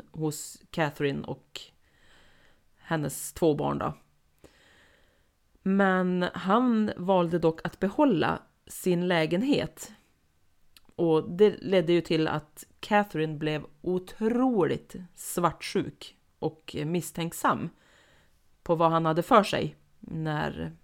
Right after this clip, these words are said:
hon inte var tillsammans med honom då. Och på grund av det här så kastade hon ut honom vid, alltså, upprepade tillfällen. Eh,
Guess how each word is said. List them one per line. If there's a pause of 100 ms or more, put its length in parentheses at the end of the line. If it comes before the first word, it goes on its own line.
(220)
hon
inte
var
tillsammans
med
honom
då. (1160)
Och (160)
på
grund
av
det
här
så
kastade
hon
ut
honom
vid,
alltså,
upprepade (220)
tillfällen. (1300)
Eh,